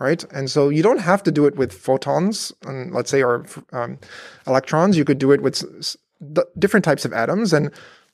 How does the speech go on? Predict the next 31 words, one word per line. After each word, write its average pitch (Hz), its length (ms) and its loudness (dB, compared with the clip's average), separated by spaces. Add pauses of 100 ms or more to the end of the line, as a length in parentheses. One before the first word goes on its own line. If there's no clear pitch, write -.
(220)
the, 160 80 -8
the 165 160 0
choice 233 300 0
of 180 140 4
implementation 175 540 2
you 143 60 0
choose 156 220 2
is 131 120 -6
kind 139 240 -4
of 127 100 -2
not 131 300 -2
so 131 180 -4
important, 123 480 -8 (480)
as 135 100 -8
long 156 220 4
as, 143 160 4 (100)
you 143 80 -4
know, 135 260 2 (280)
for 165 160 2
me 202 240 6
as 147 120 4
the 139 80 2
user, 147 320 6
it 131 60 0
does 143 180 4
what 135 140 2
I 123 100 2
need 135 160 -4
it 127 100 -2
to 123 100 -12
do. 135 160 -4